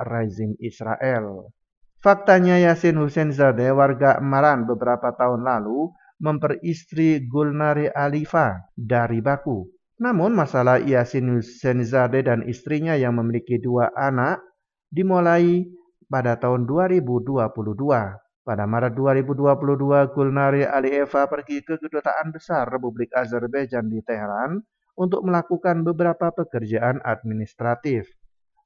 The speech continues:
Namun, setelah mengunjungi Kedutaan Baku di Teheran, dia tidak pernah kembali ke rumah. Selama hampir satu tahun, sejak Maret dua ribu dua puluh dua hingga Januari dua ribu dua puluh tiga,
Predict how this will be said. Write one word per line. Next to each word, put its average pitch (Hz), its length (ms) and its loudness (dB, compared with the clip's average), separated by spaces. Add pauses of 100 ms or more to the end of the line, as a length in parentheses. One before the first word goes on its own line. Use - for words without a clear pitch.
(100)
Namun, 127 400 -2
setelah 107 340 -4
mengunjungi 120 560 -2
Kedutaan 165 540 0
Baku 160 260 0
di 160 160 -2
Teheran, 151 560 4 (300)
dia 254 260 0
tidak 247 320 -2
pernah 185 320 -2
kembali 107 540 -2
ke 113 160 -4
rumah. 131 420 -2 (420)
Selama 220 440 2
hampir 226 240 2
satu 190 400 -2
tahun, 180 400 4
sejak 127 360 -2
Maret 131 280 0
dua 139 200 0
ribu 135 240 0
dua 135 240 0
puluh 135 200 -4
dua 143 320 2
hingga 143 320 -2
Januari 147 560 -2
dua 123 240 -4
ribu 117 240 -6
dua 113 240 -6
puluh 117 240 -6
tiga, 135 480 -2